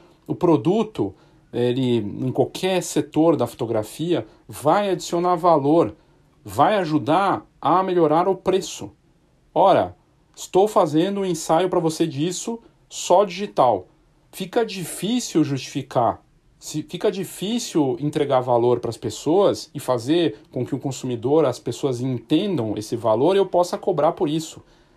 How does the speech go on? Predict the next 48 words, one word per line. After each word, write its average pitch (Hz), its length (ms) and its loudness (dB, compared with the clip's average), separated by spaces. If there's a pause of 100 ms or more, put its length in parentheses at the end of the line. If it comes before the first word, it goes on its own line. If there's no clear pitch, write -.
(100)
Com 277 300 6
um 254 60 4
produto, 180 640 2 (180)
fica 190 320 -4
fácil. 156 560 0 (480)
Agora, 175 500 6 (260)
se - 140 -2
eu 139 60 4
for 151 120 4
pra 160 100 2
estratégia 135 440 0
de 120 100 -8
corte 156 480 2
de 139 80 -6
custo - 420 0
e 120 40 -2
fizer 127 300 -4
com 131 120 -6
o 120 40 -2
melhor, 139 400 2 (260)
com - 120 -2
o - 20 -2
produto 160 320 2
mais 208 220 0
simples 170 380 -4
possível, 127 720 -8 (300)
né, 131 160 0
o 117 60 4
fornecedor 139 440 0
mais 165 220 2
barato, 156 560 2 (180)
fica 107 280 -4
difícil. - 500 -6 (640)
"Ah, 202 140 4
mas 208 160 2
o 202 40 -4
meu 208 140 2
público 208 400 -2
é 226 40 4
o 196 80 2
público 185 460 0
C, 180 360 0
D, 123 160 -4
E, 160 640 4
no, 113 200 -4
da 113 220 -6
classe 151 420 2
mais 151 440 -2